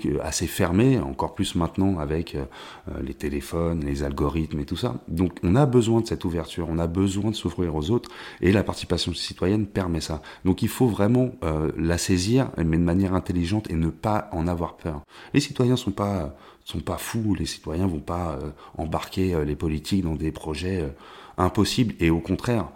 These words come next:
les citoyens vont les accompagner, et si on, les, les, les élus travaillent en toute transparence, la réalité c'est qu'ils peuvent dire aux citoyens, « Je ne peux pas mettre en place ce que vous m'avez proposé, parce que financièrement, on ne peut pas, ou dans le temps, on ne peut pas,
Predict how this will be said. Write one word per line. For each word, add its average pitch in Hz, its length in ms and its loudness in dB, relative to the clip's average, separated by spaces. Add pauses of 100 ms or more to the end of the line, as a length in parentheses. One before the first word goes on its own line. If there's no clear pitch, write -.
(140)
les 104 160 8
citoyens 98 420 2
vont 82 120 4
les 78 120 2
accompagner, 87 600 2
et 98 60 4
si 135 360 2 (280)
on, 90 140 2
les, 85 220 2
les, 78 360 0
les 80 300 0
élus 104 220 0
travaillent 90 340 2
en 78 80 0
toute - 260 -6
transparence, 95 640 -2
la 87 80 -4
réalité 76 420 -2
c'est - 140 -4
qu'ils - 520 -4
peuvent 151 180 6
dire 92 160 2 (100)
aux 76 100 0
citoyens, « 82 440 -2 (340)
Je 90 140 0
ne 113 60 2
peux 107 120 2
pas 90 140 -2
mettre 90 200 -2
en 76 60 -2
place - 380 -6
ce - 120 -10
que 98 100 0
vous 87 100 2
m'avez 82 240 2
proposé, 78 520 -4 (280)
parce 104 220 2
que 80 200 2 (440)
financièrement, 80 760 2 (280)
on 98 80 6
ne 95 60 6
peut 90 160 2
pas, 73 340 0
ou 98 220 2 (120)
dans 92 160 4
le 92 140 6
temps, 78 320 0
on 85 60 -2
ne 80 40 0
peut 90 160 -2
pas, 73 260 -4